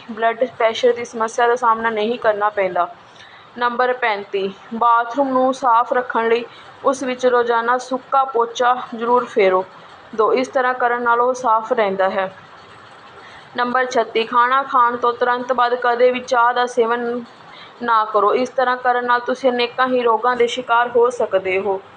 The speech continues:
ਨੰਬਰ ਸੈਂਤੀ, ਜਦੋਂ ਵੀ ਤੁਸੀਂ ਤੁਲਸੀ ਦਾ ਪੱਤਾ ਖਾਂਦੇ ਹੋ, ਉਸ ਨੂੰ ਜ਼ਿਆਦਾ ਚਬਾ ਨਾ, ਸਗੋਂ ਹਲਕਾ ਜਿਹਾ ਚਬਾ ਕੇ ਅੰਦਰ ਕਰ ਲਓ, ਉੱਪਰ ਦੀ ਪਾਣੀ ਪੀ ਲਓ। ਨੰਬਰ ਅਠੱਤੀ,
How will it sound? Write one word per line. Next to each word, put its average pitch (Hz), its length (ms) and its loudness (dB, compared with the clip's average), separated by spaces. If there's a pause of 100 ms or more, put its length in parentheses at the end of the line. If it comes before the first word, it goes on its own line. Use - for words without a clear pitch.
(360)
ਨੰਬਰ 247 360 0
ਸੈਂਤੀ, 202 600 -4 (760)
ਜਦੋਂ 254 340 2
ਵੀ 285 120 -2
ਤੁਸੀਂ 269 300 -4
ਤੁਲਸੀ 247 360 -2
ਦਾ 269 140 2
ਪੱਤਾ 254 320 0
ਖਾਂਦੇ 240 400 2
ਹੋ, 247 120 6
ਉਸ 262 200 0
ਨੂੰ 262 140 0
ਜ਼ਿਆਦਾ 240 320 0
ਚਬਾ 240 580 0 (800)
ਨਾ, 247 300 2
ਸਗੋਂ 254 360 2
ਹਲਕਾ 247 400 0
ਜਿਹਾ 254 240 2
ਚਬਾ 240 340 2
ਕੇ 233 200 0
ਅੰਦਰ 226 260 0
ਕਰ 220 220 2
ਲਓ, 202 240 2 (640)
ਉੱਪਰ 262 320 0
ਦੀ 254 140 -2
ਪਾਣੀ 233 340 0
ਪੀ 214 280 -6
ਲਓ। 185 180 0 (1300)
ਨੰਬਰ 254 380 0
ਅਠੱਤੀ, 214 520 -4